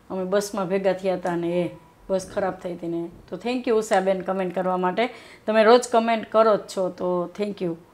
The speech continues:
કે તમને મારા video ગમે છે અને તમે જોવો છો એમ. thank you કમેન્ટ કરવા. ઓમ નમો નારાયણ. આગળની આપણી comment છે કોમલ પંડ્યા જામનગરથી. જય શ્રી કૃષ્ણ રૂણાબેન, સરસ બનાવ્યો મસાલો,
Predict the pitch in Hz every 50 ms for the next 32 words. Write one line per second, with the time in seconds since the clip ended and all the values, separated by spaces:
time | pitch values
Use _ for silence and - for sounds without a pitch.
0 | _ - _ _ - - 180 175 202 196 208 196 190 185 190 202 202 196 196 190
1 | 185 190 185 180 180 202 208 208 202 190 - - 185 180 175 165 165 185 175 180
2 | 170 156 - 170 170 170 160 156 - - 170 165 160 160 160 - - _ _ _
3 | _ _ - - 196 196 185 - 175 170 185 175 165 160 160 160 - 175 160 170
4 | 180 - - _ _ - - 170 165 160 156 156 160 160 160 160 160 160 156 180
5 | 170 - - _ _ _ _ _ _ _ _ - - - - - 208 208 240 247
6 | 247 247 247 240 240 226 240 240 233 - 233 226 226 226 220 208 - - - 247
7 | 269 320 339 - - _ _ _ _ - - - - 220 226 220 202 190 180 -
8 | 190 185 185 185 185 208 240 277 - - _ _ _ _ - 196 185 185 190 180
9 | 175 170 156 170 170 165 170 - 190 175 - 220 240 254 240 269 - 247 240 240
10 | 240 240 254 240 233 214 214 214 202 190 190 202 196 185 175 180 - 220 226 254
11 | 254 - - 220 220 220 220 220 220 220 220 214 202 196 196 202 - 180 175 170
12 | 165